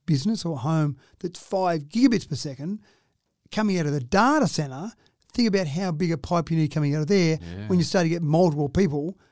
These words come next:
Speaker 2: Yeah.
Speaker 1: at five gig or eight gig speeds. So that's the real challenge.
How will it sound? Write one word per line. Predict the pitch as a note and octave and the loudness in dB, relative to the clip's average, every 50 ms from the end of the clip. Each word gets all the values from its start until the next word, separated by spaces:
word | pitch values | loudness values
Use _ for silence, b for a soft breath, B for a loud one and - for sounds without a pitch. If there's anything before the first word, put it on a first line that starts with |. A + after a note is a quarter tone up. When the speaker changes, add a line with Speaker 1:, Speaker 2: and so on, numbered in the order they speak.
| b b | b b
Speaker 2:
Yeah. | G2+ F#2+ G2+ B2 | -10 -8 -6 -4
Speaker 1:
at | C3 E3+ E3 | -4 -4 -2
five | - F3 F3 E3+ E3 D3+ C#3 | 2 6 6 8 6 6 4
gig | D3+ E3 | 2 2
or | D3 D3+ D#3 | 2 2 2
eight | D#3+ D#3 | 2 0
gig | C#3+ D#3+ C#3+ - | 0 -2 -4 -4
speeds. | - - G#3+ A#3+ B3 G3 D#3+ D3+ - - b b b b | 0 2 4 4 4 4 0 -2 -4 -10 b b b b
So | - F3+ E3+ | -2 2 6
that's | F3 G#3+ A3 - | 6 6 6 4
the | - F#3+ | 2 4
real | G3 F#3+ F3+ | 4 4 4
challenge. | - - F#3+ F#3 F3 F3 E3 C3 - | 4 2 0 0 2 2 0 -2 -4